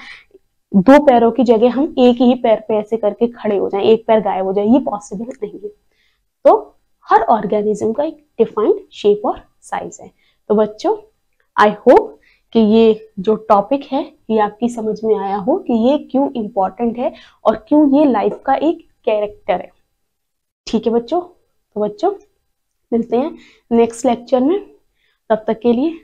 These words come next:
बाय बाय और चैनल को सब्सक्राइब करना ना भूलें, क्योंकि आपका एक सब्सक्रिप्शन,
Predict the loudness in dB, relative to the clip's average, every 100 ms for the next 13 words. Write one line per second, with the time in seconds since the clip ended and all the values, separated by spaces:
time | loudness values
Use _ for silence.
0 | _ _ -8 -4 -2 -2 -4 -6 _ _
1 | _ -4 -2 -2 -4 -8 _ 0 2 2
2 | -2 -4 -6 -8 -12 -12 -10 -8 -8 -8
3 | -8 -8 -8 -12 -14 -16 _ _ _ -8
4 | -6 -4 -4 -4 -8 -4 -4 -4 -6 -6
5 | _ -8 -8 -6 -6